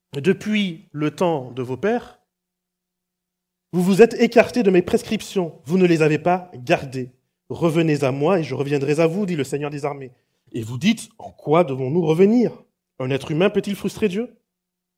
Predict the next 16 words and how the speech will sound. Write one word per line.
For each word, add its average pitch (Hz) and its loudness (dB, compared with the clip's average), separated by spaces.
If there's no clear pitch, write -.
Oui, 160 -4
vous 170 -6
me 147 2
frustrez 180 -4
et 139 -6
vous 127 -12
dites, « 196 -8
En 226 -8
quoi 240 -6
t'avons-nous 160 -6
frustré ? » - -14
C'est 113 -14
sur 185 -10
la 160 -4
dîme 110 -14
et 120 -10